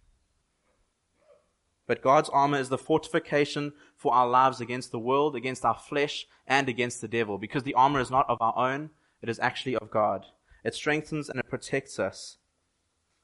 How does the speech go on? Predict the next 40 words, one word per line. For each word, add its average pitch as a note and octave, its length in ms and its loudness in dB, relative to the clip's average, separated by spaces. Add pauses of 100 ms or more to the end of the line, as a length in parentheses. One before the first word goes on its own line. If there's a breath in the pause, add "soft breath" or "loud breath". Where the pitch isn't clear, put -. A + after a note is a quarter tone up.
(600)
But A#2 140 0
I - 20 -16
feel C#3+ 140 0
like C3 140 4
sometimes D3+ 420 0
we C#3 80 -4
can C3+ 140 -4
over C3+ 420 2 (160)
or A#2 140 -6
super - 320 -4
spiritualize A#2+ 680 0
the A2+ 100 -4
armor A2 220 0
of G#2 120 -10
God. G2+ 320 -6 (1900)
But A#2 80 -2
actually D3 220 -2
what C#3 120 2
we C#3 100 -6
need C#3 120 -8
to B2 120 -12
do B2 180 -4
is A2+ 100 -6
understand A#2+ 400 -8
that A#2 80 -6
it's A2+ 140 -12
a - 20 -20
process - 800 -4 (340)
of - 160 -10
us A#2+ 240 -2
learning C3+ 380 0
to - 160 -10
put - 180 -6
on C3 160 -2
his B2 180 -8
armor A2 340 -2
time A2+ 280 -4
and A2 100 -8
time A#2 220 -6
again. G2 360 -8